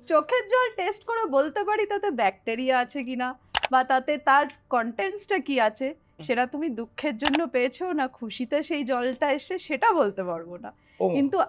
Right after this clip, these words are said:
Speaker 1: আর অনেক কিছু বলে দিতে পারবো, তোমার স্টুল থেকে, তোমার ইউরিন থেকে, তোমার ব্লাড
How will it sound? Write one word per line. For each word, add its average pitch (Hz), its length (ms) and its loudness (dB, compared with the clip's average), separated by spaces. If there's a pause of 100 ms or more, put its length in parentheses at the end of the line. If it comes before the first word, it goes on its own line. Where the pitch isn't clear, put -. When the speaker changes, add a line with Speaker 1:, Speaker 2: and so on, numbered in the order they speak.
Speaker 1:
আর 262 240 6
অনেক 392 360 4
কিছু 403 280 0
বলে 220 260 0
দিতে 202 260 -4
পারবো, 185 320 -4
তোমার 226 300 -2
স্টুল 254 400 -2
থেকে, 262 360 2
তোমার 226 320 0
ইউরিন 254 380 -2
থেকে, 262 300 2
তোমার 220 260 -4
ব্লাড 240 240 4